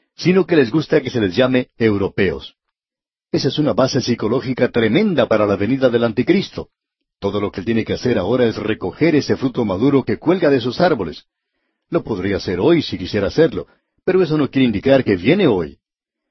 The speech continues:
Él no vendrá sino hasta cuando el Señor quite a la iglesia de este mundo. Y tenemos un versículo en la Escritura que nos señala eso, nos prueba eso,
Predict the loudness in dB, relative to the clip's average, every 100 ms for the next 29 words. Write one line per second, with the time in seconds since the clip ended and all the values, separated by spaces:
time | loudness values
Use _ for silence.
0 | _ -2 0 2 2 2 2 2 2 2
1 | 0 0 -2 -2 -2 -2 -4 -4 0 -2
2 | -2 -4 -4 0 0 0 0 2 2 2
3 | 0 2 0 -2 0 2 0 -6 -18 _
4 | _ _ _ _ -2 2 2 0 0 0
5 | 0 0 -2 0 0 0 -2 -6 -2 0
6 | 2 2 0 0 -2 0 2 2 2 0
7 | -8 -14 _ -4 -4 0 2 4 2 2
8 | -2